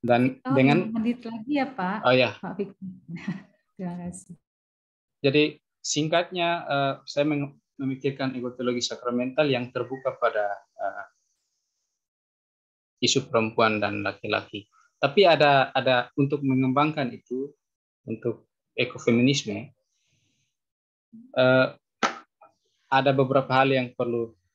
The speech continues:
Speaker 1: dipa-, di-, diwaspadai karena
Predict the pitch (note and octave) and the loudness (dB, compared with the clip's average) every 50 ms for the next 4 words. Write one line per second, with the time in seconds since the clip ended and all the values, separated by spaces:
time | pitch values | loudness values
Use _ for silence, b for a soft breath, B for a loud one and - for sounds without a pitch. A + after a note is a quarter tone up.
0 | _ _ _ _ _ - A#2+ A#2 - A#2 A2 B2 B2 A#2+ - - A#2+ A2+ A2+ A#2 | _ _ _ _ _ -10 -10 -10 -10 -6 -2 -2 -2 -2 -4 -6 -4 -2 0 0
1 | A#2 A2+ A2 A2 - - - A2+ A2 G#2+ G#2+ G#2+ A2 G#2+ G#2 - - A#2 A2+ B2 | 0 -2 -4 -6 -10 -14 -10 -6 -4 -4 -2 -2 -2 -2 -2 -2 -4 -2 2 2
2 | B2 C3 C3 B2+ - G#2+ G#2 G#2+ A2 A2+ A2+ A#2 - | 2 2 2 -2 -4 -8 -6 -4 -4 -4 -4 -6 -8